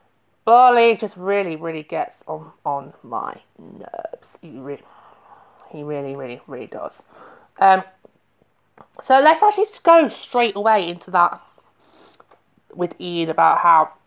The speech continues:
the loss of his dad affects him. 'Cause I think out of the two brothers, at the start, um,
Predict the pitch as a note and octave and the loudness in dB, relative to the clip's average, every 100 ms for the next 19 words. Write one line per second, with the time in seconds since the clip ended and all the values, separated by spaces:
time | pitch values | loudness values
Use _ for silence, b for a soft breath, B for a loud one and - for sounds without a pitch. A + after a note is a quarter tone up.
0 | _ _ _ _ _ _ _ _ F3 F3+ | _ _ _ _ _ _ _ _ -8 -2
1 | F3+ F3 F3 D#3+ E3+ E3 D#3 D#3 - - | 0 -2 -10 -4 2 4 4 2 -4 -16
2 | b b b b b b b F3+ - F3 | b b b b b b b -10 -4 -2
3 | - - _ _ _ _ _ - G3+ F3 | -2 -4 _ _ _ _ _ -8 -2 -2
4 | B2 - _ _ _ - G#3+ A#3 - F4 | -4 -14 _ _ _ -8 -6 -6 -4 0
5 | F#4 F#4+ F#4 - _ _ _ _ _ _ | 2 2 -2 -10 _ _ _ _ _ _
6 | _ - B3+ C4 - B3 A#3 G#3+ - G3+ | _ 0 2 2 -2 -2 -2 -4 -16 -20
7 | _ - A3 G#3 G3+ - F3+ G3 F#3+ F#3+ | _ -18 -12 -12 -12 -16 -16 -10 -4 -4
8 | F3+ - A2 - - - _ _ _ _ | -4 -8 -10 -8 -12 -16 _ _ _ _
9 | _ _ _ _ - A#3+ - - C4 - | _ _ _ _ -2 0 -2 -6 -8 -10
10 | - _ _ _ C4 B3 F3 C3+ - - | -20 _ _ _ 0 2 4 0 -2 -4
11 | - _ _ _ _ _ _ _ _ _ | -8 _ _ _ _ _ _ _ _ _
12 | _ _ _ - F3+ F3+ F3+ | _ _ _ 2 6 6 6